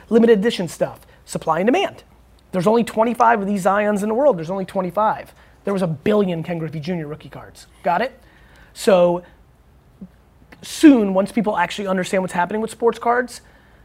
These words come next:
there's gonna be a knowledge base, even, like, people in my office, just life, that you can go into a card store or Walmart, buy an eight dollar pack of Prism basketball,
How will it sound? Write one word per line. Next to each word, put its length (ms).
there's 360
gonna 140
be 80
a 60
knowledge 420
base, 260
even, 120
like, 140
people 220
in 40
my 140
office, 420
just 220
life, 420
that 260
you 140
can 80
go 240
into 220
a 40
card 300
store 320
or 280
Walmart, 380
buy 140
an 180
eight 160
dollar 240
pack 340
of 160
Prism 380
basketball, 760